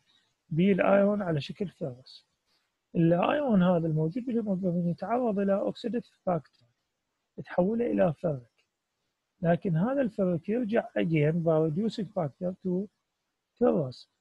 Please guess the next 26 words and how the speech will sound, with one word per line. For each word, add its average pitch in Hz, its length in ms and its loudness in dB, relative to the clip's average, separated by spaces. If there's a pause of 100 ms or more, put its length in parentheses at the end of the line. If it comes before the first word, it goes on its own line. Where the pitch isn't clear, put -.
(340)
المشكله 247 580 0
اللي 220 100 0
عندنا 139 440 -2 (580)
هذا 202 140 10
طبعًا 196 260 4
الهيموغلوبين 170 1080 2
اللي 156 200 0
بيه 175 320 2
فيرك 220 540 -2
يسميه 180 380 -2
ميت 196 320 0
هيموغلوبين. 147 520 -6 (380)
الميت 208 340 2
هيموغلوبين 202 680 -2 (380)
يحتفظ 196 440 0
بالاكسجين، 185 680 0
ما 180 120 4
يسوي 185 300 0
ديليفر 160 360 2
للاكسجين 160 720 -4
للتشو، 180 480 -8 (600)
فماكو 190 360 4
فايده، 151 340 0
يعني 147 440 -2 (180)
باعتبار 175 480 0
هيموغلوبين، 196 800 0